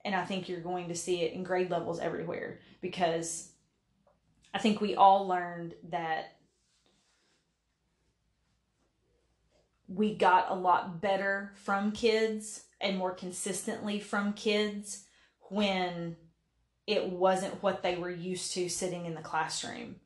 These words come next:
So everybody,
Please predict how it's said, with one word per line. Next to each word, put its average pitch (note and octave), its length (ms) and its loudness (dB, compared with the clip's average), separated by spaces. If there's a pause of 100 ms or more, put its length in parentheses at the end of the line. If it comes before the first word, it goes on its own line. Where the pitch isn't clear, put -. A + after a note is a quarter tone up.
(280)
So E3+ 520 2 (540)
everybody, A3 1200 4